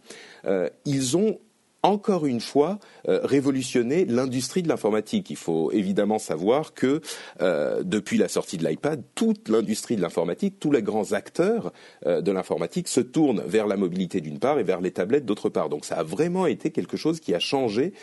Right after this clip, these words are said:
euh, tout le paysage de l'industrie. Euh, même si à, à l'origine, certains, dont vous vous souvenez, euh, ce dont, ce qu'on disait, on n'était pas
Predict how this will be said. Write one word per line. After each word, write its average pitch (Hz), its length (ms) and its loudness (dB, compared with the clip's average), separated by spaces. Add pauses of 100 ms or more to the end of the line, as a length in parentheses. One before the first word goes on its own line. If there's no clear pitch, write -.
(260)
euh, - 200 0
tout 175 140 2
le 160 60 2
paysage 110 720 0
de 95 80 2
l'industrie. 90 640 -2 (580)
Euh, 85 180 0 (300)
même 113 240 4
si 117 500 2
à, 69 100 -2
à - 260 0
l'origine, 107 540 2
certains, - 440 0
dont 87 240 0
vous 85 160 -2
vous 87 80 0
souvenez, 92 500 0
euh, 73 160 2
ce - 140 -2
dont, 82 220 -2
ce - 100 0
qu'on 85 160 -2
disait, 104 260 2
on 143 120 0
n'était 87 240 -2
pas 139 340 -2